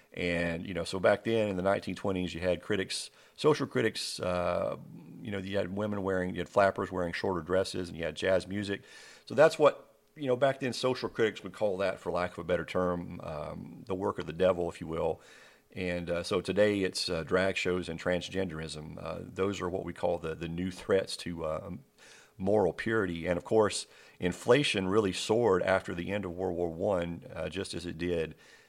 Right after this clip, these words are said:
uh, with the onset of the covid pandemic, uh, in two thousand twenty. So you put all that together, um,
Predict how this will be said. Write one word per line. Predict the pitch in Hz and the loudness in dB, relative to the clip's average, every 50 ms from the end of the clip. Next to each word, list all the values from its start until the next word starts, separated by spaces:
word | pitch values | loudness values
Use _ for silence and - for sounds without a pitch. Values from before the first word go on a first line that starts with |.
| _ _ - | _ _ -10
uh, | - 82 80 82 | -6 -4 -4 -4
with | 82 82 - | -4 -6 -8
the | 85 85 | -8 -6
onset | 85 87 90 90 90 - 90 87 82 | -2 0 0 0 0 0 -2 -2 -2
of | 80 71 | -2 -6
the | - - | -8 -10
covid | - - 90 85 82 78 | -6 -4 -4 -4 -4 -8
pandemic, | - - 80 78 76 76 80 78 76 76 - - - - | -8 -8 -8 -8 -8 -8 -10 -10 -10 -12 -14 -14 -12 -12
uh, | - 76 76 - | -10 -10 -10 -10
in | - 78 78 | -12 -12 -12
two | - 87 | -12 -10
thousand | - 82 80 80 78 73 71 71 - | -4 -2 -2 -2 -2 -6 -10 -14 -14
twenty. | - - - - - - _ - - - - _ _ | -14 -16 -16 -16 -18 -20 _ -20 -20 -20 -20 _ _
So | - 98 | -2 -2
you | 98 127 | -2 2
put | - 233 220 | 4 6 8
all | 202 180 | 8 10
that | 147 147 147 123 | 12 10 10 10
together, | - 95 85 98 104 98 82 76 76 73 - - - _ - | 6 2 6 6 6 6 6 2 -4 -6 -10 -14 -20 _ -10
um, | 82 80 78 76 76 73 - | -8 -8 -8 -8 -10 -14 -18